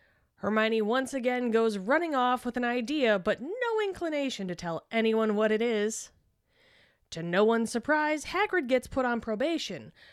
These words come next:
the worst repercussion of which is that now he has to see Pepto-Bismol every day. With the Daily Prophet article, Harry now realizes that there are more members of the Dead Relatives Club than he originally thought.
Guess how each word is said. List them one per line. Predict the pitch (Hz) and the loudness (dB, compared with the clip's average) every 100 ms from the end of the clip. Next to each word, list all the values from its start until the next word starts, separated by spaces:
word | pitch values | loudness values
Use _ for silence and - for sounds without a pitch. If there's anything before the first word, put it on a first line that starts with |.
| - - | -20 -2
the | 202 | -2
worst | 180 208 240 - | 2 2 2 0
repercussion | 247 247 240 247 247 262 | -2 -2 0 0 0 0
of | 240 | -2
which | 220 254 269 - | 2 4 2 0
is | 220 190 | -4 -2
that | 202 | -4
now | 202 311 269 226 | -2 -2 0 2
he | 226 | 2
has | 214 196 | 0 0
to | 208 | -8
see | 208 | -8
Pepto-Bismol | 190 208 208 233 233 208 196 175 160 135 - | -6 -6 -2 0 0 0 -4 -6 -8 -8 -10
every | 180 170 160 156 156 160 170 160 | -8 -6 -6 -8 -10 -6 -4 -4
day. | 165 165 147 127 120 113 110 104 - _ _ _ _ _ _ _ _ | -6 -8 -8 -10 -12 -14 -14 -18 -20 _ _ _ _ _ _ _ _
With | 196 196 - | -2 -2 -2
the | |
Daily | 165 180 185 180 | -4 -2 -2 -2
Prophet | 202 190 202 | -2 -2 -2
article, | 196 262 262 220 247 | -2 0 -2 -2 -4
Harry | 254 349 349 359 | -2 -2 0 0
now | 349 392 370 | 0 -2 -2
realizes | 381 480 381 330 330 359 | 0 0 2 0 -2 -6
that | 381 403 | -6 0
there | 415 | 2
are | 403 | 2
more | 370 415 440 | 0 0 2
members | 339 381 359 349 330 | 2 0 0 -4 -4
of | 339 | -6
the | 370 | -8
Dead | 294 240 247 | -2 -2 0
Relatives | 247 302 302 254 220 | -2 -2 -2 -2 -6
Club | - 196 202 | -6 -4 -2
than | 208 | -2
he | 196 202 | -2 -2
originally | 202 170 175 175 175 185 | 0 -2 -2 -4 -4 -4
thought. | - 147 131 113 - - | -4 -4 -4 -8 -10 -12